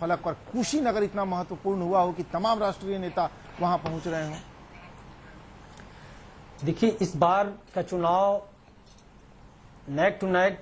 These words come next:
Speaker 2: दिखाई पड़ रहा है और एक एक सीट का महत्व है।
Speaker 1: हाँ।
Speaker 2: अंतिम चरण का चुनाव हो रहा
Speaker 1: एक एक
Speaker 2: है।
Speaker 1: pocket की जंग
Speaker 2: तो
Speaker 1: चल
Speaker 2: सब
Speaker 1: रही है।
Speaker 2: अंतिम चरण का चुनाव है, तो अब धीरे-धीरे अपनी ताकत झोंकने का कुछ ही क्षेत्रों में अब मौका है, ये भी कारण है।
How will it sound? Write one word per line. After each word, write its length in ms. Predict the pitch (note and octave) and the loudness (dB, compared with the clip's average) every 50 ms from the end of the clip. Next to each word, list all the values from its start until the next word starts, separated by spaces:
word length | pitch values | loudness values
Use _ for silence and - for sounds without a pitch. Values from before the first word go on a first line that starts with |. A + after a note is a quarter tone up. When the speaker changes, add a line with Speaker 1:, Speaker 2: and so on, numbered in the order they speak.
| - D#3+ | -8 -6
Speaker 2:
दिखाई 300 | E3 E3 - F3 F#3 F#3 | -2 2 2 2 2 2
पड़ 180 | F#3 F#3 E3 | 2 2 2
रहा 240 | D#3 D3+ D3 D3+ D3 | 2 2 2 2 2
है 140 | D3+ F#3+ A3+ | 2 2 2
और 140 | A#3 G#3+ F#3+ | 2 2 2
एक 200 | G3 G3+ G3+ G#3 | 2 0 0 0
एक 120 | G3+ - | -2 -2
सीट 260 | - - G3 G#3 - | -2 -2 -2 -2 2
का 80 | - F#3 | 2 2
महत्व 400 | E3+ D#3 D3 D3 D3 - - C3+ | 2 2 2 2 0 0 -2 -2
है। 180 | C#3 E3+ G#3+ - | 0 0 0 0
Speaker 1:
हाँ। 300 | D#3+ E3 E3+ E3 D3 C3 | 2 4 4 4 4 4
Speaker 2:
अंतिम 320 | F3+ G3 G3 - D4 C4+ A3+ | 4 4 4 4 4 2 4
चरण 220 | B3 B3 A3+ G#3+ | 4 4 4 4
का 100 | F#3 G#3 | 4 2
चुनाव 360 | G3+ - F#3+ F3+ F3 E3 D#3 | 2 2 2 2 4 4 4
हो 60 | D3+ - | 6 6
रहा 100 | - B3 | 6 6
Speaker 1:
एक 160 | C#4 - D4+ | 6 6 4
एक 60 | - | 4
Speaker 2:
है। 80 | G3 - | 4 6
Speaker 1:
pocket 320 | B3+ B3 B3 C4+ C4 - | 4 6 6 6 2 2
की 120 | - A3+ | 0 -2
जंग 140 | E3 E3+ A3+ | 2 4 4
Speaker 2:
तो 60 | B3 | 4
Speaker 1:
चल 140 | A3+ - F3 | 4 4 4
Speaker 2:
सब 140 | G#3+ G#3 G#3 | 4 4 2
Speaker 1:
रही 100 | A2 G2 | 0 -4
है। 240 | F2+ E2+ E2+ - - - - - - - - - - - - - - - - - - - - - | -6 -8 -8 -12 -16 -20 -20 -20 -20 -20 -20 -20 -20 -20 -20 -20 -20 -20 -20 -20 -20 -20 -8 -2
Speaker 2:
अंतिम 320 | D#3+ F3+ F#3 F#3 B3+ B3+ G#3 | 0 2 2 2 2 2 2
चरण 240 | - A3+ G#3 G3+ F3+ | 4 4 4 6 4
का 80 | F#3 | 2
चुनाव 360 | F#3 - F3 D#3+ D3+ C#3+ C#3+ | 2 4 2 4 4 4 4
है, 280 | C3 C#3+ D3+ G3 - - - - - - - | 2 2 2 0 0 -4 -10 -20 -18 -6 0
तो 300 | A3 A#3 C4+ C4 B3+ - - | 2 4 4 4 2 2 2
अब 160 | A#3 A3 E3 | 2 2 2
धीरे-धीरे 680 | C#3+ G3 G3+ A#3+ G3 A3 A3+ A3+ B3 B3+ C4 B3+ B3+ - F3+ | 2 2 2 4 4 4 4 6 6 4 4 2 0 -6 -8
अपनी 180 | - F3+ D#3+ | -4 -4 -2
ताकत 340 | - - G3+ F#3 F3+ - A#3 | 2 4 4 4 4 2 0
झोंकने 440 | G3 E3 G3 G3 F#3 G#3 G#3 A3+ A3 | 2 2 0 0 0 -2 -2 -2 0
का 160 | A3 A#3+ A#3 | 2 2 2
कुछ 300 | A#3 - A#3+ A3 - - | 2 2 -2 0 2 2
ही 120 | C4 C4+ | 2 2
क्षेत्रों 400 | - - B3 A3 G#3+ - A3 A#3 | 2 4 2 2 2 4 2 2
में 120 | A3 A3 A3 | 2 4 4
अब 180 | G#3+ G#3 G3+ G3 | 4 2 2 2
मौका 300 | G3 F#3+ F#3+ G3+ F#3 E3+ | 2 2 4 4 2 4
है, 180 | C#3+ C#3+ C3+ | 4 2 2
ये 60 | E3+ F3+ | 2 4
भी 120 | G#3+ A3+ | 2 2
कारण 280 | A3+ G3 F3 D#3+ D#3 C#3+ | 4 4 4 4 4 2
है। 180 | C3+ C3 C3 | 0 -2 -6